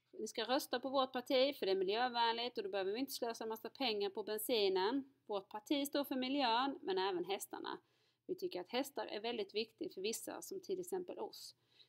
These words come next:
Vi vill ha en hage som sitter ihop med ett hav. Hästlektioner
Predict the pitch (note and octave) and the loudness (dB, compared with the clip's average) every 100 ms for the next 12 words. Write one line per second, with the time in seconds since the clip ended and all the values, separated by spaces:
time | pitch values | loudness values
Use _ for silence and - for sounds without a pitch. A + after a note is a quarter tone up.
0 | - G3 F#3+ F#3+ F3+ - C4+ D4+ C#4+ D4 | -8 -4 0 2 2 6 6 6 6 4
1 | D#4 C#4+ C#4 C4 C4+ C#4+ G#3 F3 F#3 F3 | 4 0 -2 0 0 4 2 2 -2 -6
2 | - - A3+ - - _ _ _ _ - | -6 -2 -2 -4 -12 _ _ _ _ 2
3 | D4+ D4+ - B3 - F#3+ F#3+ F3+ | 4 4 0 -4 0 0 0 -2